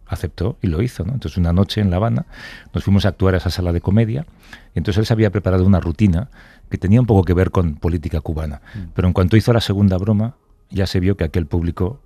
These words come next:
Speaker 2: No,
Speaker 1: n-,
Speaker 2: no
Speaker 1: n-, no
Speaker 2: funcionaba.
Speaker 1: estaba, no estaba para esto, no estaba para, le, le daban miedo los chistes políticos, no se reían nada de lo que estaba diciendo. Entonces David enseguida lo captó y ¿sabes lo que hizo?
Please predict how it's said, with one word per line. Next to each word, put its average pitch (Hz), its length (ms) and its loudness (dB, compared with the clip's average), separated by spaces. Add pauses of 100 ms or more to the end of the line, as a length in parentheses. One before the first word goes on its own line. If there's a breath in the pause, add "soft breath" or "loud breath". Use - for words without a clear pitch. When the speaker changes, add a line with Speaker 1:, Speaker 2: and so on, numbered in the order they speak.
Speaker 2:
No, 101 140 -14
Speaker 1:
n-, 87 260 -6
Speaker 2:
no 98 80 -8
Speaker 1:
n-, 87 80 -4
no 92 60 -4
Speaker 2:
funcionaba. 92 220 2
Speaker 1:
estaba, 90 340 -2
no 95 100 2
estaba 85 280 -2
para 85 180 -4
esto, - 240 -8
no 87 80 -4
estaba 85 240 -6
para, 85 480 -6
le, 85 120 -10
le 80 120 -8
daban 90 240 2
miedo 90 180 4
los 85 100 -4
chistes - 280 -6
políticos, 107 560 -2
no 85 100 -2
se - 160 -4
reían 82 380 -2
nada 92 180 0
de 80 80 -4
lo 80 100 -6
que 78 60 -10
estaba 87 260 -6
diciendo. 98 400 -2 (480 loud breath)
Entonces 90 220 0
David 90 240 2
enseguida 95 320 2
lo 92 120 0
captó 107 360 0 (380 loud breath)
y - 60 -8
¿sabes 90 180 -2
lo 90 100 0
que 95 100 -2
hizo? 110 280 -4